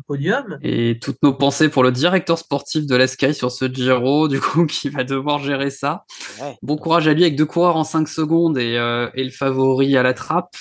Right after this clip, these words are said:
Speaker 2: Qui est-ce qui gère, du coup, pour la Sky ? Euh, tout, tout, tout, tout, tout.
Speaker 1: Moi,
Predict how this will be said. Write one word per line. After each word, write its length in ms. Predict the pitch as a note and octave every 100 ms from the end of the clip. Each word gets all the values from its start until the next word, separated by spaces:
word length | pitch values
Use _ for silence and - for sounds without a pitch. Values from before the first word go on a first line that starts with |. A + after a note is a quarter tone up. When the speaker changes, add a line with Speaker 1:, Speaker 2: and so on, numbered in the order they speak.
| - _ - - - -
Speaker 2:
Qui 120 | -
est-ce 160 | D#3 -
qui 180 | - A#2+
gère, 160 | C3+ E3
du 100 | B2+
coup, 360 | A2+ - E3+ E3+
pour 160 | - D3
la 100 | C3+
Sky ? 680 | - - D#3+ E3+ F3 E3+ E3+
Euh, 280 | F3 F3 F3 F3
tout, 80 | -
tout, 80 | - _
tout, 140 | - -
tout, 120 | - -
tout. 100 | - _ _ _ _
Speaker 1:
Moi, 300 | F3 E3+ E3+